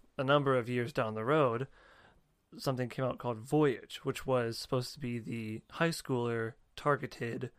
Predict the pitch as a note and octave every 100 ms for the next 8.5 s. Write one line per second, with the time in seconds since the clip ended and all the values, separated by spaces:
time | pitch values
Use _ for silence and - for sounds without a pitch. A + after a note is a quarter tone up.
0 | _ _ _ B2+ A#2+ A#2 C#2+ _ _ _
1 | _ - - _ _ _ E3+ B2+ A2+ A2+
2 | F3 - C#3+ - C3+ B2+ A#2+ C3+ - A2
3 | G#2+ G#2+ D3 D3+ D3 D3 C#3+ C3+ C3+ C3
4 | B2+ A#2 G#2 D3 D3+ C#3 C#3+ C3+ C3 C3
5 | - _ _ _ - C3 A#2 A2+ A2+ -
6 | _ B2 A#2 A2 A#2 A#2 A#2+ A#2 G#2+ -
7 | D3+ B2 B2 B2 A#2+ A#2 A2+ A2 - D3
8 | C3+ C3 B2+ B2+ -